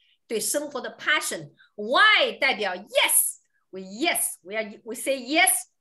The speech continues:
to everyday life。Yes, we are okay. Yes, we are strong. L stand for laugh. <laughs>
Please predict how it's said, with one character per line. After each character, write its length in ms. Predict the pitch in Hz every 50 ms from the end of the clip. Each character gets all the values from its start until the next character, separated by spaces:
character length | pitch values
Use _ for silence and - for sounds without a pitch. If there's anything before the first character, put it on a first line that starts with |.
| _ _ _ _ _ -
to 500 | - 254 254 247 247 247 247 247 - _ _ _ -
everyday 500 | 269 269 262 269 269 254 233 233 233 220
life。 380 | 226 254 311 320 185 160 143 - - _ _ _ _ -
Yes, 380 | 208 262 302 262 - - - - 208
we 160 | 214 226 233
are 140 | 220 214 - 247
okay. 400 | 226 226 - - - 220 175 175
Yes, 320 | 208 233 208 190 - 196
we 80 | 180 196
are 60 | 190
strong. 460 | 190 - - - 220 233 220 175 - - - - - _ _ -
L 680 | - 247 277 294 294 320 349 370 381 392 440 427 427 -
stand 440 | - - - - 277 277 285 311 -
for 220 | 254 240 220 214 202
laugh. 800 | 202 208 233 269 302 320 320 311 285 240 202 165 147 139 139 - - - _ _ _ _ _ - -
<laughs> 720 | 320 381 - - 285 277 269 - - - - - 220 208